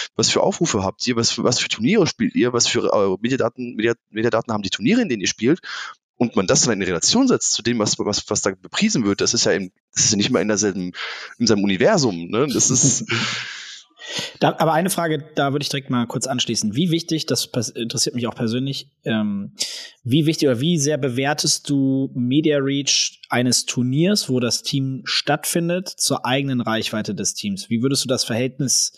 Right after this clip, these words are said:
Speaker 2: da sehen, ne? Du bist ja auch in Valorant recht tief drin, deswegen
Speaker 1: Mhm.
Speaker 2: interessiert mich das auch
Speaker 1: Mhm.
Speaker 2: persönlich.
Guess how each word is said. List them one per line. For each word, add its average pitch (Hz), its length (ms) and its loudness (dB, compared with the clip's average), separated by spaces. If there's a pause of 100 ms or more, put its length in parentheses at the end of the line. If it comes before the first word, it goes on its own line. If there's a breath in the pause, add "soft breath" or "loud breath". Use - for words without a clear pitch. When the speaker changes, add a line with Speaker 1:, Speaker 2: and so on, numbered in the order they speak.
(500 soft breath)
Speaker 2:
da 117 100 2
sehen, 107 300 0
ne? 156 260 2
Du 127 80 0
bist 147 160 2
ja 151 80 4
auch 123 140 2
in 123 100 2
Valorant 160 380 2
recht 139 220 -4
tief 147 200 -2
drin, 151 240 -2
deswegen 127 300 -2
Speaker 1:
Mhm. 123 80 0
Speaker 2:
interessiert 120 260 0
mich 127 100 -6
das 120 120 -6
auch 117 100 -4
Speaker 1:
Mhm. - 60 -12
Speaker 2:
persönlich. 143 600 0